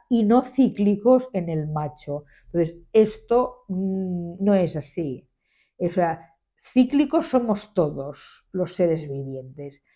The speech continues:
los machos y las hembras. Los ciclos son distintos. Las hembras tienen ciclos lunares, por lo tanto de veintiocho días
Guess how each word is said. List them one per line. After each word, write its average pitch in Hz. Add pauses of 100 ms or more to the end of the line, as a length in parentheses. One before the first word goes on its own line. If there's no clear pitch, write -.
(220)
los 180
machos 349 (400)
y 208
las 165
hembras. 131 (320)
Los 190
ciclos 285
son 226
distintos. 156
Las 156
hembras 165
tienen 196 (100)
ciclos 175
lunares, 175
por 160
lo 156
tanto 180
de 147
veintiocho 143
días 160